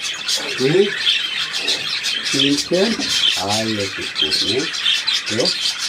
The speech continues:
Guck mir nicht so schief an, ne? So. Guck mich nicht so schief an. Hm? Nacke? Nacke ist gleich wieder weg, ne? Goldi? Was macht die Mauser? Hm?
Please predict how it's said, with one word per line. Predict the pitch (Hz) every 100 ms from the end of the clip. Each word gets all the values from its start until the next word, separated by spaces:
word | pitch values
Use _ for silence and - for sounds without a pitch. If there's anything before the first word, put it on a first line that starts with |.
| -
Guck | 156 -
mir | 143
nicht | 175 180
so |
schief | 175 - 165 143 -
an, | 107
ne? | 95 90 95 - - -
So. | 107 113 - 190 - - - -
Guck | - 147 -
mich | 139 143
nicht | 127 139 170
so | - 165
schief | 165 - 147 143 147
an. | - - - - - - - - - - - -
Hm? | 127 147 175 196 202 - - - - - - - - - - -
Nacke? | 147 160 165 196 240 226 - - - - - - - - - - - - - - - -
Nacke | 143 151 147
ist | 135 117
gleich | 135 117
wieder | 113 113
weg, | 101 -
ne? | 107 143 196 - - - - - - - - - -
Goldi? | 139 147 160 196 220 - - - - - - - - - - - - - -
Was | -
macht | 156 165
die | 175
Mauser? | 175 170 175 165 208 233
Hm? | 135 165 240